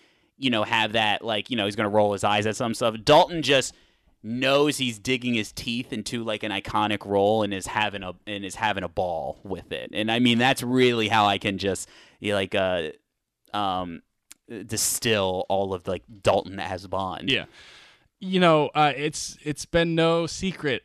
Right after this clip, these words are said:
Speaker 2: on this podcast that, uh, my, my love for Dalton only matches my love for Jet Jaguar.
Speaker 1: <laughs>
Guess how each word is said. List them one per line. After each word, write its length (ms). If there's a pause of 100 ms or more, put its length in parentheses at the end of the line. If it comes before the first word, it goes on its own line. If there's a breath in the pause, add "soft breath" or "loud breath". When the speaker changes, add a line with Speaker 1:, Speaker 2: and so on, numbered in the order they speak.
Speaker 2:
on 180
this 120
podcast 760 (180)
that, 320 (160)
uh, 480 (220)
my, 540
my 160
love 260
for 160
Dalton 680 (280)
only 300
matches 420
my 100
love 220
for 260
Jet 220
Jaguar. 640
Speaker 1:
<laughs> 1700